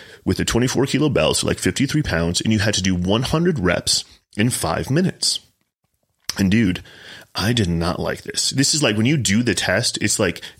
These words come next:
you taste blood in the back of your throat type situation. You think you're suffocating 'cause you can't breathe. Like, that's what it feels like. If, you know, especially me, 'cause I just didn't really like training it, you know, cardio that much at that time.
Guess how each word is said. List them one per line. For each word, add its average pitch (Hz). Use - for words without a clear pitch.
you 95
taste 107
blood 92
in 95
the 92
back 90
of -
your 90
throat 90
type 90
situation. 92
You 87
think -
you're 87
suffocating 98
'cause 87
you 87
can't 95
breathe. 98
Like, 90
that's 110
what 131
it -
feels 95
like. 127
If, -
you 104
know, 92
especially 104
me, 92
'cause -
I 85
just 82
didn't 80
really -
like -
training -
it, 117
you 101
know, 87
cardio 117
that -
much 139
at 147
that 143
time. 165